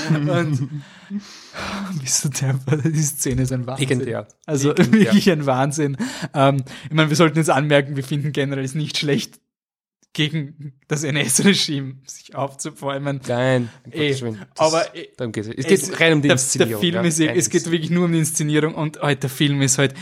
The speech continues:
Speaker 1: er wäre gern ein bisschen edgy. Churchill ist ja keine fehlerfreie Figur. Der Film probiert sogar ein bisschen unter Anführungs-, edgy zu sein, aber Churchill hat auch weitaus dünkere Züge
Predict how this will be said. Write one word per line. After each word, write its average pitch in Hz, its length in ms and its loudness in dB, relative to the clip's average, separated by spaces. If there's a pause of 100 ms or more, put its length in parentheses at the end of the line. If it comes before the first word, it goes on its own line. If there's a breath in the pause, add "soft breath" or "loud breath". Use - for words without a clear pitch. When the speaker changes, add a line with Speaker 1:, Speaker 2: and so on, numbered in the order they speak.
Speaker 1:
er 135 180 0
wäre 135 200 4
gern 135 200 0
ein 131 120 -2
bisschen 139 280 -4
edgy. 127 540 -4 (560 loud breath)
Churchill 147 480 2
ist 156 180 4
ja 143 120 4
keine 127 480 0 (180 loud breath)
fehlerfreie 135 840 4
Figur. 139 320 -2
Der 139 100 4
Film 143 220 -2
probiert 139 340 0
sogar 135 260 -4
ein 156 80 -8 (200)
bisschen 160 300 2
unter 135 180 0
Anführungs-, 131 360 0
edgy 131 240 -4
zu 131 120 -4
sein, 123 200 -4
aber 123 160 -2 (320 loud breath)
Churchill 139 380 2
hat 127 160 0
auch 127 180 -2
weitaus 120 440 -2
dünkere 123 460 -4
Züge 123 440 -2